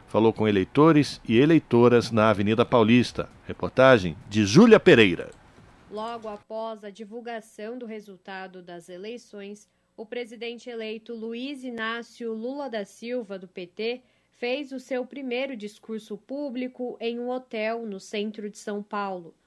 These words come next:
Speaker 2: Ao lado de outras figuras políticas aliadas de sua candidatura, Lula iniciou seu discurso reforçando a importância da defesa da democracia.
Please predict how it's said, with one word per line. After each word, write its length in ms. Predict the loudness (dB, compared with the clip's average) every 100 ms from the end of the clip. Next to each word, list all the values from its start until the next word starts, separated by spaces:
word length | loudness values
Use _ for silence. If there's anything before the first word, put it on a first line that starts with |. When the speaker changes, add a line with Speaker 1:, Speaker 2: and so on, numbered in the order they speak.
| -6
Speaker 2:
Ao 160 | -4 -2
lado 380 | -2 -4 -8
de 160 | -8 -6
outras 400 | -6 -8 -12 -14
figuras 480 | -14 -14 -10 -12 -12
políticas 680 | -12 -8 -8 -10 -10 -10 -8
aliadas 680 | -6 -4 -4 -6 -8 -12
de 100 | -12
sua 320 | -16 -14 -14 -14
candidatura, 960 | -12 -12 -8 -6 -8 -8 -8 -8 -8 _ _ _
Lula 360 | -6 -4 -2 -4
iniciou 600 | -4 -6 -8 -4 -4 -4
seu 220 | -8 -8
discurso 640 | -8 -12 -10 -8 -8 -8 -8
reforçando 720 | -8 -6 -8 -8 -8 -8 -4
a 60 | -6
importância 840 | -6 -10 -8 -6 -6 -8 -10 -8
da 120 | -6
defesa 680 | -4 -6 -8 -8 -6 -6 -8
da 140 | -8
democracia. 880 | -6 -6 -8 -8 -12 -12 -18 -16 -18